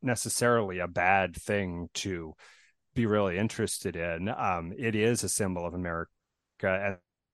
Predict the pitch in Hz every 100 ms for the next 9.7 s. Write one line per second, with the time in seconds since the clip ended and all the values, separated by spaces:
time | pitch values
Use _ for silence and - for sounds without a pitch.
0 | _ _ 95 - 98 92 - 104 87 -
1 | 98 87 87 123 90 85 82 80 _ _
2 | _ _ _ _ _ _ 101 90 85 -
3 | 92 85 90 85 82 82 - 85 - 87
4 | 80 80 80 80 87 85 80 80 80 85
5 | 80 78 82 76 104 85 82 82 - -
6 | - _ _ - 78 - - 82 - 90
7 | 87 98 107 104 117 95 107 98 110 92
8 | - 117 85 85 - - 95 76 - _
9 | _ _ - 110 95 104